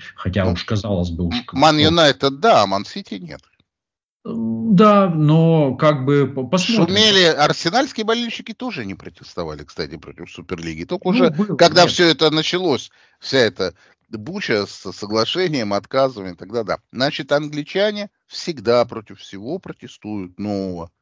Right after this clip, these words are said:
Speaker 2: Это нормально. Я уже говорил, что в первом Кубке Европейских Чемпионов, который проводился в тысяча девятьсот пятидесятых годах, Англия не принимала участие, английские клубы,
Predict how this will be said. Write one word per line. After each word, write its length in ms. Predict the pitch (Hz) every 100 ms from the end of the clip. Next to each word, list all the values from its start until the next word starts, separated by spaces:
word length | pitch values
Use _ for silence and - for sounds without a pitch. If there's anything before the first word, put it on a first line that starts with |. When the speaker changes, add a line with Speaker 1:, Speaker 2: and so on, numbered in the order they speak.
| _ -
Speaker 2:
Это 280 | 269 269
нормально. 680 | 233 151 135 135 127 117 104 _ _ _ _ _ _ _
Я 200 | 107 143
уже 160 | 135 113
говорил, 420 | 107 113 131 214
что 200 | - 117
в 80 | -
первом 300 | 160 185 156
Кубке 360 | - 135 - 107
Европейских 600 | 101 104 113 95 - -
Чемпионов, 540 | - 92 123 208 -
который 360 | - 104 110 98
проводился 580 | - 95 101 104 - 85
в 40 |
тысяча 260 | - 95 90
девятьсот 380 | 92 - 95 _
пятидесятых 500 | 98 - 104 90 87
годах, 460 | 92 85 85 - -
Англия 420 | 170 202 196 202 175
не 240 | 190 226
принимала 680 | - 220 214 202 131 95 82
участие, 680 | 90 - 87 90 _ 78 90 _ _ _
английские 640 | - 117 98 95 - 95 92
клубы, 360 | 95 92 87